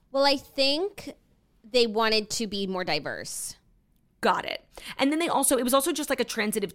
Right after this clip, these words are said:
Speaker 2: tran-, transitional time for the show because they moved to Hulu and they weren't on cable anymore. So they were, like, shaking things up all around. Um, and I think the transition to Hulu was actually successful. I don't know if it really affected their ratings.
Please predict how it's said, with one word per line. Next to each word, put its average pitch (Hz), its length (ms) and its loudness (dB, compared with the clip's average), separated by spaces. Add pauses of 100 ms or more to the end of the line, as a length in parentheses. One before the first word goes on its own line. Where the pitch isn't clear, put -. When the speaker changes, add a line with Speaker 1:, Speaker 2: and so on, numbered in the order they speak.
(160)
Speaker 2:
tran-, - 240 -4 (220)
transitional 220 640 -2
time 180 520 0 (340)
for 254 120 -4
the 226 80 2
show 202 200 6
because 202 240 0
they 208 120 4
moved 202 480 -2
to 175 560 2 (460)
Hulu 190 600 4
and 190 160 0
they 190 60 0
weren't 190 240 0
on 180 100 -2
cable 214 320 -2
anymore. 180 380 -2 (220)
So - 120 2
they 330 120 2
were, 330 80 2
like, 302 140 8
shaking 302 440 2
things 262 220 0
up 202 200 6
all 185 280 6
around. 175 600 0 (360)
Um, 190 500 4 (680)
and 254 120 0
I - 20 2
think 370 200 0
the 508 100 4
transition 269 420 2
to 247 100 0
Hulu 190 340 0 (120)
was 190 260 2
actually 208 340 2
successful. 214 440 2
I 180 80 2
don't 214 140 2
know 254 100 0
if 247 100 0
it 208 80 0
really 190 200 -2
affected 185 340 -2
their 165 140 -2
ratings. - 640 -4